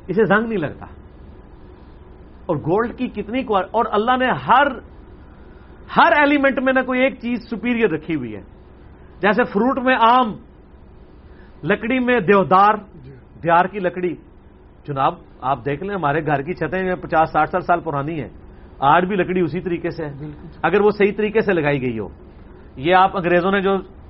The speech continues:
Speaker 1: لائن بچھائی ہوئی ہے، کئی علاقوں میں ابھی تک وہ slippers اس کے جو ہیں لکڑی کے ہیں۔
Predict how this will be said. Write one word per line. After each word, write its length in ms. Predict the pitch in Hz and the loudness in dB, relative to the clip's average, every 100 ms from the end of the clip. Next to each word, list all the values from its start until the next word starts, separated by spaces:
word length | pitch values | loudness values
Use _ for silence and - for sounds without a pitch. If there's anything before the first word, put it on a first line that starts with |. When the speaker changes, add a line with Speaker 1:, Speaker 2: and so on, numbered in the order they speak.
| - 156 | -14 -2
Speaker 1:
لائن 320 | 160 175 185 | 0 0 -2
بچھائی 320 | 147 165 190 | -2 -2 0
ہوئی 200 | 160 135 | -2 -4
ہے، 60 | 143 | -6
کئی 240 | 147 190 | -2 -2
علاقوں 280 | 226 196 202 | 2 0 0
میں 100 | 196 | -4
ابھی 120 | 185 | -4
تک 200 | 214 233 | -2 -2
وہ 100 | 190 | -4
slippers 480 | 196 180 180 226 190 | -8 -6 -4 -4 -6
اس 120 | 196 | -8
کے 120 | 196 185 | -6 -4
جو 80 | |
ہیں 60 | 196 | -2
لکڑی 300 | 185 196 240 | -4 -4 -6
کے 120 | |
ہیں۔ 80 | 185 | -6